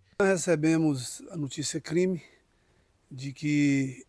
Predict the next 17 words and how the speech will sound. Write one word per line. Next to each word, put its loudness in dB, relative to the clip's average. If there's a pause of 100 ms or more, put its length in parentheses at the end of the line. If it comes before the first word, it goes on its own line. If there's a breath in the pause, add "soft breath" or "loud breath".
estaria -6
ocorrendo -2
um -2
cárcere -10
privado -6 (720 soft breath)
em -4
um -2
bairro 2
da -2
cidade. 0 (1000 soft breath)
De -6
imediato, 2 (840)
a -6
Polícia -10
Civil -4
deslocou -4
com, 0